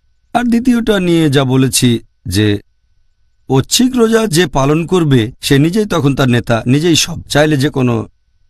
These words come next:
সময় সে রোজা ভেঙে ফেলতে পারে। একটা হাদিস,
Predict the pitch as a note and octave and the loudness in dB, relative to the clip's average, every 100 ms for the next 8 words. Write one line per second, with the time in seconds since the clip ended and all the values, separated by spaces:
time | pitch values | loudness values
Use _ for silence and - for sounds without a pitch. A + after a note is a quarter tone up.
0 | - - A2+ A2+ G#2+ A2+ G#2+ G#2 G2+ G2+ | -8 -2 0 0 0 -2 -2 0 0 0
1 | F#2 F#2 - F2+ G2+ - _ _ _ _ | -2 -4 -6 -6 -8 -12 _ _ _ _
2 | _ _ - A3 - D#3 C#3+ C#3 B2+ | _ _ -6 -4 0 0 0 -2 -4